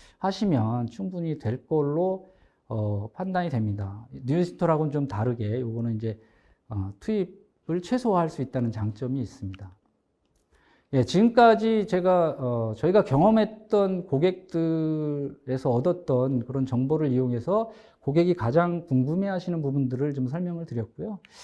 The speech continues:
마지막으로 그러면 컨버전 프로젝트를 성공적으로 하기 위해서는 뭐가 필요하냐?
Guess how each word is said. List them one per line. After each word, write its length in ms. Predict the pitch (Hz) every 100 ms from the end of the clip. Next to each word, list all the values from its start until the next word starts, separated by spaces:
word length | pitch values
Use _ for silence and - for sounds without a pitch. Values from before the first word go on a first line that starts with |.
| - - - - - -
마지막으로 800 | 147 170 247 247 233 226 220 185
그러면 300 | 185 202 208
컨버전 420 | - 294 330 320 277
프로젝트를 440 | 269 254 262 233
성공적으로 540 | 214 262 269 254 220 214
하기 240 | 240 240
위해서는 500 | 214 190 180 175 170
뭐가 260 | 131 196 208
필요하냐? 880 | 202 175 143 120 113 127 117 95